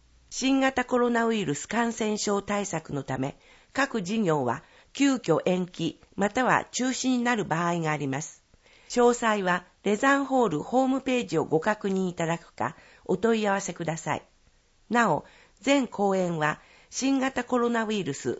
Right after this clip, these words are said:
感染症防止対策を講じた上で開催します。問い合わせ先、レザンホール、電話零二六三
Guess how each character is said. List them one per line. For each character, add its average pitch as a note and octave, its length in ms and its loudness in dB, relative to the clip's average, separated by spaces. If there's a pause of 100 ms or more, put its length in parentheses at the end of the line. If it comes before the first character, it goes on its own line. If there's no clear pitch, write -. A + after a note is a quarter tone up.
感 A3+ 260 -4
染 G#3 240 -4
症 F#3 240 0
防 A3+ 240 0
止 - 160 -8
対 A3+ 180 -2
策 D3+ 300 -8
を C3+ 60 -4
講 G#3 260 -2
じ - 120 -12
た F#3 160 -2
上 F#3 200 0
で B2 180 2 (260)
開 F3 200 -2
催 D#3 240 -4
し - 140 -10
ま C3 120 -4
す。 - 220 -16 (680)
問 A#3+ 220 6
い A3 60 2
合 G#3 80 4
わ G#3 80 0
せ - 100 -12
先、 F3+ 480 -2 (360)
レ G#3 160 2
ザ B3 200 4
ン A#3 100 -4
ホ G3+ 220 2
ー C#3 40 -2
ル、 A2 220 -6 (500)
電 G#3 260 2
話 F#3 260 2 (340)
零 C4+ 260 4
二 C4 220 0
六 - 200 -6
三 - 300 -8